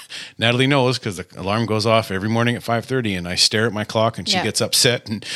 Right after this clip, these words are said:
Speaker 1: then I'm, I'm up, and then I'm back into bed. I just, it's just been really, really tough the last few weeks. And so
Speaker 2: Yeah.
Speaker 1: that's part of it. Right?
Speaker 2: Right.
Speaker 1: And so Push the Breakthrough is something I've, I've been wanting to, I've been working on for a long time, and I'm getting closer and closer.
Speaker 2: Yeah, you are.
Speaker 1: But the,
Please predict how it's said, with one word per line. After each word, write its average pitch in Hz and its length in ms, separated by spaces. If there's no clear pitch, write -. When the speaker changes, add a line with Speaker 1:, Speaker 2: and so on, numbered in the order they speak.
Speaker 1:
then 123 160
I'm, 113 320
I'm 107 200
up, 131 240
and 110 80
then 110 80
I'm 104 120
back 101 200
into 101 140
bed. 87 160
I 92 80
just, 101 220
it's 110 200
just 117 160
been 110 140
really, 101 220
really 98 180
tough 107 240
the 95 80
last 92 200
few 95 100
weeks. 85 180
And 90 100
so 113 80
Speaker 2:
Yeah. 113 100
Speaker 1:
that's - 120
part 113 240
of 82 80
it. - 100
Right? 98 240
Speaker 2:
Right. 190 220
Speaker 1:
And 110 100
so 123 140
Push 160 240
the 139 120
Breakthrough 120 500
is 95 100
something 117 260
I've, 104 360
I've 110 100
been 110 140
wanting 113 360
to, - 160
I've 107 100
been 104 120
working 104 340
on 101 140
for 101 120
a 95 40
long 92 200
time, 98 240
and 104 60
I'm 120 80
getting 139 220
closer 110 320
and 113 140
closer. 85 340
Speaker 2:
Yeah, 202 160
you 247 220
are. 180 240
Speaker 1:
But 175 200
the, 135 460